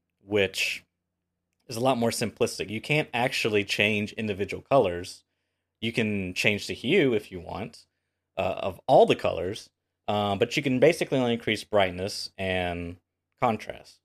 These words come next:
You can increase slash decrease brightness and contrast. Um, so it's a lot more simplistic. So by their measurements,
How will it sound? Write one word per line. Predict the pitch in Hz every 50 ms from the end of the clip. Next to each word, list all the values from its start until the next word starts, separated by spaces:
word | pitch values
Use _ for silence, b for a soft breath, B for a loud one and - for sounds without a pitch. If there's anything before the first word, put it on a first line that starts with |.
| _ _ _ _ _ _ _ _ _ _ _
You | 107 104
can | - 117 101 104 - -
increase | 131 135 135 - 143 127 -
slash | - - - 110 107 - -
decrease | - 101 - - 101 95 92 -
brightness | - - 95 90 85 90 92 -
and | 95 -
contrast. | - 87 - - - - - - - - - _ _ _ _ _ _ _ _ _ _ _ _ _ _ _ -
Um, | 104 104 208 202 98 101
so | - 135
it's | 123 -
a | 147
lot | 165 214 190 190
more | 196 160
simplistic. | 156 - 147 135 - - - - - - -
So | - - 120
by | 113 131 131 123
their | 120 151 175 214 220
measurements, | 208 185 156 139 123 135 123 117 113 110 98 - -